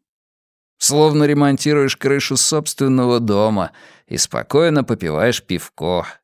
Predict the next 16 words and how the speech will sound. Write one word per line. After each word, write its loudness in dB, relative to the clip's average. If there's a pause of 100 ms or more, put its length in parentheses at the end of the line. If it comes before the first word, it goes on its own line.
делая 0
перерыв, -4
когда -6
захочется. -8 (1300)
Не 2
пил 0
только -2
Энди. -4 (640)
Я 2
уже 2
рассказывал 2
о 4
его 2
привычках, -4
касающихся -2
алкоголя. -2